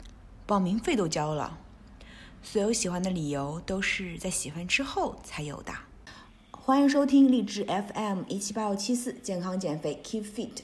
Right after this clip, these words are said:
我是主播蜜桃。本期节目呢，我们《少女见闻》的嘉宾，嗯，是前述文字的作者，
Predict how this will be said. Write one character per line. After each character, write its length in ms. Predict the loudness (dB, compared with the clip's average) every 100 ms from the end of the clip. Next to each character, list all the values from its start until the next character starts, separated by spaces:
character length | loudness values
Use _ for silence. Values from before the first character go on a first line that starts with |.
| -4
我 100 | -4
是 80 |
主 100 | -2
播 120 | -2 0
蜜 120 | 0
桃。 460 | 0 -2 -2 -6 -16 -18 -4
本 120 | 2 4
期 140 | 4
节 140 | 4
目 120 | 6 6
呢， 140 | 4 2
我 60 |
们 100 | 0
《少 300 | 0 2 4
女 180 | 4 2
见 380 | 0 0 2 2
闻》 240 | 2 2
的 120 | 0 0
嘉 240 | 0 -2
宾， 400 | 4 6 6 4 -8 -14 -8 2
嗯， 420 | 4 4 2 0
是 100 | -4
前 300 | -2 0 0
述 220 | 2 2
文 160 | 2 0
字 120 | 0
的 80 | -2
作 200 | 2 2
者， 280 | 2 -2